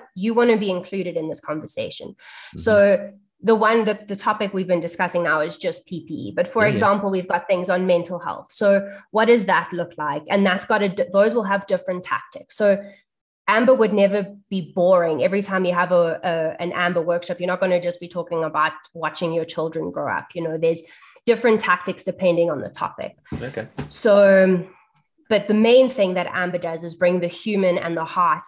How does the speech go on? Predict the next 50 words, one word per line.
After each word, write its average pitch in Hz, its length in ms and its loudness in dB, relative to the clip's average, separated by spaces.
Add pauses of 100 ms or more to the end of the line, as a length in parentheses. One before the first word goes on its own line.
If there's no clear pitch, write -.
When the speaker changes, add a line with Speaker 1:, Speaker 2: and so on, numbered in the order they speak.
Speaker 1:
into 180 340 -6
the 165 80 -8
health 151 260 -6
and 160 140 -4
safety 156 360 -8
topic. - 360 -10 (340)
Speaker 2:
Mm. 151 60 -16
Speaker 1:
'Cause 190 260 2
the 196 120 -4
feedback 277 500 0
we've 196 160 -4
had 180 260 0
in 175 120 0
a 175 60 -2
lot 190 200 2
of 175 120 -2
the 180 100 -4
research 175 440 -6
is 170 140 -10
it's 170 140 -10
very, 196 640 0 (300)
it's 214 140 -4
very, 254 300 4
it 302 300 -2
can 247 240 0
come 294 180 0
across 233 300 0
as 202 100 -10
quite 196 240 -2
aggressive. 165 560 -6
It's 170 140 -8
like, 160 140 -2 (300)
"Don't 240 460 4 (220)
touch - 600 -4
this, - 460 -6 (280)
don't 226 340 4
walk 202 300 -2
here." 190 320 -6 (300)
And 220 160 2
there's 214 180 4
very 220 400 4
little 202 520 0 (380)
why. 165 600 -2
So - 320 -2
this 240 240 2
is 247 140 -2
really 214 280 0
just 190 280 -6
giving 196 320 -4
people 180 560 -6